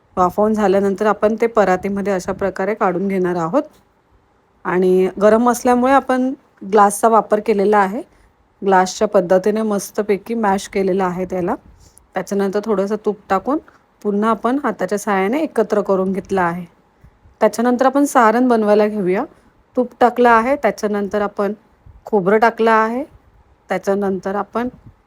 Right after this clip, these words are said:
गूळ टाकला आहे आणि, अ, ड्रायफ्रुट्स टाकले आहेत.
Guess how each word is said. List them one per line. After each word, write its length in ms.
गूळ 220
टाकला 340
आहे 300
आणि, 480
अ, 80
ड्रायफ्रुट्स 560
टाकले 280
आहेत. 280